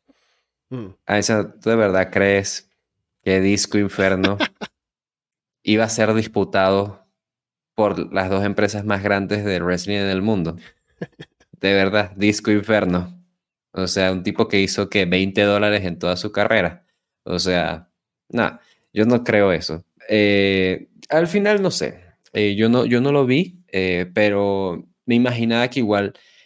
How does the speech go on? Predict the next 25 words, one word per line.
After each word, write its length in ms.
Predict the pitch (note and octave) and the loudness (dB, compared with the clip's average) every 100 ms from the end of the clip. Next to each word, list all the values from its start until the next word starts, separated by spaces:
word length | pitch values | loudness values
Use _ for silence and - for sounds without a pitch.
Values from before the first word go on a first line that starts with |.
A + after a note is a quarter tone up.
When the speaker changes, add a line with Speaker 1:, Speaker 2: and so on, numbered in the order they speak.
| _ | _
Speaker 2:
Billy 280 | - A2 A2+ | 0 2 2
Gunn 220 | A2 A2 | 0 0
era 300 | A2 A2 A2 | 0 0 0
un 180 | G#2+ G#2 | -4 -6
candidato 560 | A2+ A2 G2 F2 F2 | -4 -2 0 -2 0
bastante, 1040 | G2+ F2+ - F2 E2+ F#2+ F#2+ F#2 E2+ D#2 D#2 _ _ _ _ _ _ - - | 0 -2 -4 -8 -6 -6 -2 -2 -2 -6 -10 _ _ _ _ _ _ -14 -4
bastante 500 | A#2 A#2 A#2 A2+ A#2+ | -4 -2 -8 -2 -2
obvio 480 | G#2+ G2 G2+ F#3+ - _ _ _ _ _ _ _ _ | 0 -2 -4 -6 -12 _ _ _ _ _ _ _ _
por 200 | - C#3+ | -2 2
el 80 | C#3+ | 2
hecho 200 | C#3 D3 | 2 2
de 160 | D#3 C#3 | 0 0
que, 160 | B2 | 0
bueno, 380 | A2 G#2+ D2+ D#2+ - | 2 0 -4 -10 -16
está 800 | E2 E2 F2+ F2+ F2 F2 E2 D#2+ _ _ _ | -16 -6 0 2 2 -2 -4 -10 _ _ _
in-, 260 | - F2 F2 - - - | -10 -10 -12 -18 -20 -18
desesperado, 840 | - G2 - F#2+ - G2 A#2 G#2+ F#2+ | -4 -2 -2 -6 -2 2 2 2 0
¿no? 300 | A2 A2 F2 | 0 -2 -4
Está 240 | - E2+ | -6 -8
casi 240 | - F#2 G2+ | -6 -8 -6
que 80 | |
en 80 | F#2+ | -6
la 80 | F#2 | -4
necesidad 640 | F2+ E2+ E2 - F2 F#2+ | -6 -6 -8 -6 0 0
de 120 | F#2+ | 0